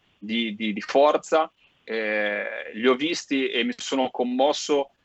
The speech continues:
eh, mercoledì, quando c'è stata questo piccolo sit-in, piccolo, grande sit-in, fammi dire, eh, Antonino, abbiamo organizzato come gruppo parlamentare, dove eravamo veramente tanti. Io devo ringraziare, permettimi, guarda, non vorrei,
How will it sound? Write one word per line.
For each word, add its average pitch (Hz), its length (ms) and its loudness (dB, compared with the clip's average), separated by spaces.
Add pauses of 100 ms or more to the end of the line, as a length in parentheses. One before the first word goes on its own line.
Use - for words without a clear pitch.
eh, 107 300 0
mercoledì, 120 560 0
quando 113 240 -6
c'è 107 120 -12
stata 104 500 -2
questo 104 260 -12
piccolo 113 360 -6 (140)
sit-in, - 420 -8
piccolo, 107 560 2 (200)
grande 117 440 0
sit-in, 101 340 -16
fammi 101 240 -14
dire, 98 320 -6 (220)
eh, 98 180 2
Antonino, 107 580 0 (300)
abbiamo 113 200 2
organizzato 107 760 -2
come 107 380 -6
gruppo 110 320 -6
parlamentare, 113 920 0 (840)
dove 104 200 -2
eravamo 101 300 -2
veramente 101 460 -2
tanti. 90 400 -8
Io 101 60 -6
devo 104 140 -2
ringraziare, 98 560 0
permettimi, 101 540 -4
guarda, 95 360 -2
non 101 140 -10
vorrei, 107 440 2